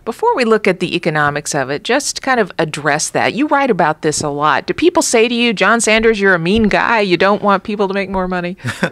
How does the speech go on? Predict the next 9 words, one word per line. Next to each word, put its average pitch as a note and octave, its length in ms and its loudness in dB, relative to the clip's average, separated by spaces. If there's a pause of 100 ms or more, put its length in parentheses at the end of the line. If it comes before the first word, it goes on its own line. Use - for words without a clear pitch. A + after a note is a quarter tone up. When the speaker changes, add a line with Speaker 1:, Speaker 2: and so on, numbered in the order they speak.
(140)
Speaker 2:
Well, C#3+ 160 -2
at C#3+ 60 -2
least D#3+ 220 -2
not C3+ 200 2
to C3 100 -8
my A2+ 140 0
face. B2 400 2 (260)
Speaker 1:
<laughs> F3 100 0 (300)
Right. B3 340 2